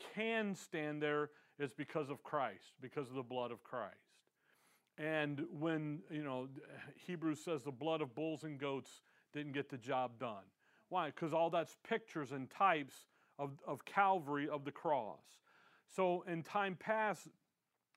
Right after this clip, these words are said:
if you think about, look over at Luke eighteen. You think about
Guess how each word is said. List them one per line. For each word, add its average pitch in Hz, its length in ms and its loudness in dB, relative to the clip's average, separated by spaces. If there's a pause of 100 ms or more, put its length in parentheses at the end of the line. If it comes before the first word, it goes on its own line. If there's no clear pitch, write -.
(400)
if - 80 -14
you 175 120 0
think 226 260 0
about, 143 400 8 (840)
look 196 160 -4
over 185 280 2
at 123 160 0
Luke 143 460 0
eighteen. 139 580 -4 (760)
You 175 80 -4
think 240 280 -4
about 147 440 6